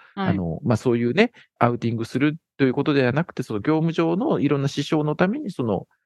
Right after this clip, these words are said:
Speaker 2: 関係者で共有する、まあ、そういうことを共有することについては、まあ、同意をもらうとか、そういうふうに今やっていけばいいんだけど、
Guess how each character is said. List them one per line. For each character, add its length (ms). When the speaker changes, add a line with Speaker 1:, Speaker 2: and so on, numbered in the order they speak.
Speaker 2:
関 180
係 160
者 140
で 100
共 280
有 120
す 160
る、 240
ま 140
あ、 40
そ 180
う 20
い 40
う 60
こ 140
と 100
を 60
共 180
有 60
す 100
る 80
こ 100
と 100
に 60
つ 120
い 40
て 100
は、 60
ま 120
あ、 20
同 220
意 100
を 60
も 100
ら 120
う 60
と 120
か、 80
そ 80
う 40
い 40
う 20
ふ 60
う 20
に 220
今 120
や 120
っ 20
て 80
い 40
け 60
ば 100
い 20
い 20
ん 20
だ 80
け 80
ど、 220